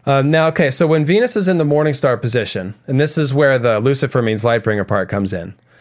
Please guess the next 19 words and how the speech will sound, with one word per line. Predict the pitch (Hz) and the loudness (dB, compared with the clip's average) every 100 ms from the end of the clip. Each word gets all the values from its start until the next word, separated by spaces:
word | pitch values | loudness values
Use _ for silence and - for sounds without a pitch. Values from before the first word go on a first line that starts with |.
| - - - | -20 -20 -2
the | 143 | 0
Greeks | 135 180 208 - | 2 2 0 -4
called | - 160 143 135 | 0 2 2 2
it | 127 117 _ _ | 0 -2 _ _
Eosphorus, | 143 139 143 151 - 90 - - | 2 2 2 0 -4 -4 -4 -4
which | - 123 | -4 -2
is | 135 | 0
another | 123 135 139 | 2 2 2
form | 135 147 135 | 0 0 0
of | 127 | 0
the | 120 | 0
word | 113 110 | 0 -2
phosphorus, | - 175 160 - 98 73 - - _ - - | 0 0 0 -4 -6 -6 -6 -8 _ -20 -4
and | 139 | 0
the | 139 | 2
Romans | 151 180 180 147 | 2 2 0 -2
called | 156 135 127 | 0 0 0
Venus | 127 120 113 - | 0 0 0 -2
Lucifer. | 139 196 196 113 - - | 0 0 0 -4 -8 -10